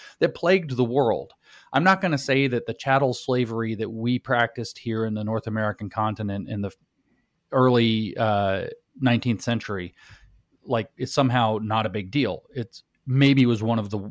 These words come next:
I don't know, uh, uh, tons about all the different kinds of slavery that were ever practiced. Some of them were definitely more brutal than others,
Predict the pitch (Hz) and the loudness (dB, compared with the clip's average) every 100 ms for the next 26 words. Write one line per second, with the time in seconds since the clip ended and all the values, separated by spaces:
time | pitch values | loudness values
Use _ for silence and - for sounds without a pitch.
0 | - - 127 120 120 117 110 87 - - | -14 -6 -2 0 2 2 2 0 -4 -4
1 | 120 - - - - 156 127 107 104 107 | -6 -6 -14 -8 2 2 4 2 2 2
2 | 110 107 113 123 120 104 - 135 120 110 | 0 -4 -4 -2 -2 -4 0 2 2 0
3 | 104 110 101 95 107 92 123 - 127 113 | -2 -2 -4 -2 -2 -2 -6 0 2 2
4 | 113 110 104 - 123 110 107 113 107 104 | 0 -2 -6 -4 -2 -2 -2 -4 -2 -4
5 | 117 117 107 101 127 113 101 | -2 -2 -2 0 0 0 -4